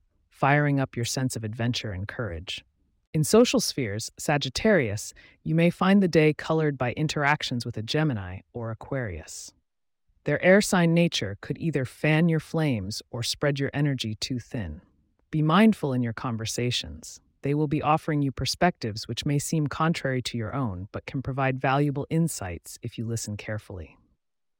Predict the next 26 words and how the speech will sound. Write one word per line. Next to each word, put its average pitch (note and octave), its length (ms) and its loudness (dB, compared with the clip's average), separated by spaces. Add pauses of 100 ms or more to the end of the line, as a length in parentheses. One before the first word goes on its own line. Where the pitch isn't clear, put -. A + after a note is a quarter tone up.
(720)
When D#3 100 0
it D3+ 100 -4
comes A#3+ 300 6
to - 100 0
your F3+ 140 4
coins, C3 640 0 (180)
keep - 220 2
an A3 80 6
eye D#3+ 200 8
on D3 140 4
opportunities C3+ 760 0
today. G#2+ 460 -4 (600)
Your A#2+ 100 -6
financial D#3+ 480 2
foresight E3+ 640 4 (100)
is C3+ 100 -4
especially B2 640 0
sharp. - 500 -4 (840)
Mercury's F#3 400 4
position F#3 480 4
suggests C#3+ 420 0
that A#2 180 -6
details D#3+ 460 2
will C3+ 100 -2
be A#2+ 120 -4
critical, A#2 600 -2